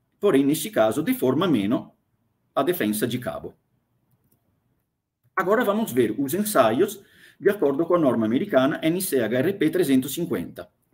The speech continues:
Aqui temos o vídeo com o veículo leve, que neste caso é um veículo de oitocentos e vinte quilos. E aqui podemos ver o impacto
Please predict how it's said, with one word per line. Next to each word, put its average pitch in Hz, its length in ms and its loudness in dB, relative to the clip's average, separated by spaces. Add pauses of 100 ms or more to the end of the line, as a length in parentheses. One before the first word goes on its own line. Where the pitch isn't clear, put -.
(280)
Aqui 156 260 -2
temos 110 420 -2
o 104 80 -4
vídeo 95 540 -4
com 110 420 -4
o 110 120 -6
veículo 98 400 -4
leve, 180 460 0 (220)
que - 80 -10
neste 101 220 -8
caso 104 260 -2
é 104 40 -2
um 98 60 -6
veículo 107 380 -4
de 90 320 -14
oitocentos 117 580 -4
e 101 80 -6
vinte 98 200 -10
quilos. 117 340 -6 (2000)
E - 60 0
aqui 143 180 -2
podemos 120 380 0
ver 107 160 0
o 117 120 2
impacto 113 600 -2